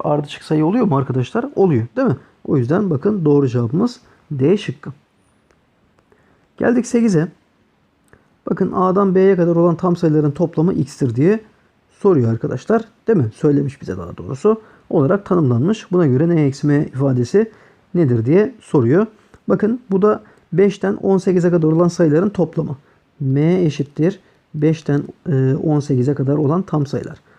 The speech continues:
Altı var, yedi var. Değil mi? En son on sekize kadar gidecek. Şimdi n'yi de şuraya yazalım. N eşittir yediden başlayacak.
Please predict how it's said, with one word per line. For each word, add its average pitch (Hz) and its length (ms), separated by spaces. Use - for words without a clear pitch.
Altı 139 380
var, 131 260
yedi 131 320
var. 135 300
Değil 226 100
mi? 127 100
En 147 140
son 196 220
on 160 180
sekize 131 320
kadar 139 220
gidecek. 151 460
Şimdi 202 300
n'yi 180 360
de 175 160
şuraya 160 340
yazalım. 123 400
N 156 320
eşittir 165 480
yediden 170 460
başlayacak. 131 600